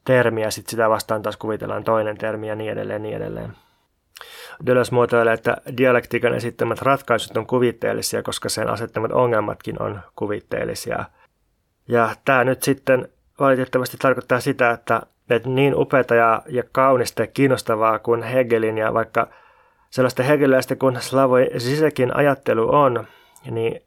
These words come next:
niiden ajattelu on sit pitkälti aika kuvitteellista, abstraktia pyörittelyä, jolla on sitten harmillisen vähän mieltä, kun, kun yritetään vaikka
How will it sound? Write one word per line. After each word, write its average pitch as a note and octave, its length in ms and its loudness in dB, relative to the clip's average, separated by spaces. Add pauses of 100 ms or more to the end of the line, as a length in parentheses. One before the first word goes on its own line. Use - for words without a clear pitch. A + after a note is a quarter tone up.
niiden B2 200 2
ajattelu C3+ 360 2
on C3 280 4
sit A2+ 320 -10
pitkälti A#2 480 -2
aika A2 200 -4
kuvitteellista, A2+ 800 -2
abstraktia A2 640 -4 (520)
pyörittelyä, A2 720 0
jolla G#2+ 340 -2 (200)
on A#2+ 240 0
sitten A2 480 -4 (540)
harmillisen A#2 520 0
vähän A2+ 380 -2 (1160)
mieltä, C3 540 4 (400)
kun, A2+ 200 -4
kun B2 180 0
yritetään A#2 500 2
vaikka A2 300 -4